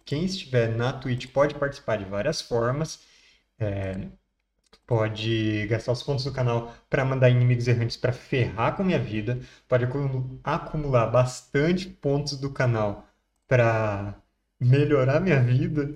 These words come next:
<laughs> e gastar com um sucesso crítico. E os deuses antigos sabem que eu preciso. <laughs> E também vocês podem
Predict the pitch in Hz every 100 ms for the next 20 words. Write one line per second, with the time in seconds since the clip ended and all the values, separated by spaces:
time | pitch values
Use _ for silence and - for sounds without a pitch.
0 | - - - 190 - 143 131 123 120 131
1 | 127 - 120 127 - 139 131 127 - 123
2 | - 135 135 151 127 120 127 - 165 -
3 | - - - - - 151 151 151 - -
4 | - 151 135 123 123 151 156 139 123 139
5 | 135 127 151 131 127 - - 143 135 127
6 | 127 123 - 151 139 - 135 123 127 -
7 | 156 160 - - 117 113 120 139 - _
8 | - - _ _ - - - 156 - 185
9 | 190 - - _ _ _ _ _ - -
10 | - - _ _ _ _ _ - 185 -
11 | 254 180 127 131 160 - _ _ _ _
12 | _ _ - 135 160 165 165 - 120 120
13 | 139